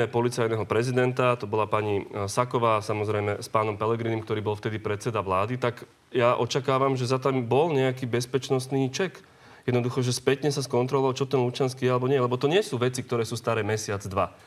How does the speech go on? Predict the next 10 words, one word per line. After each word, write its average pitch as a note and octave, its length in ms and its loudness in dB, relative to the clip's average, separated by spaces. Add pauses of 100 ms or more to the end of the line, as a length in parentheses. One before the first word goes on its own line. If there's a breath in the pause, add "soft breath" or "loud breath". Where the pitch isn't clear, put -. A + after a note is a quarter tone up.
(420 loud breath)
A G2+ 300 2
tam C3 160 4
si D3+ 160 -2
myslím, C#3 640 2
že A#2+ 160 0
by A#2+ 80 -2
som B2 160 0
očakával B2+ 480 2
naozaj, A#2+ 480 2
že, A2+ 160 0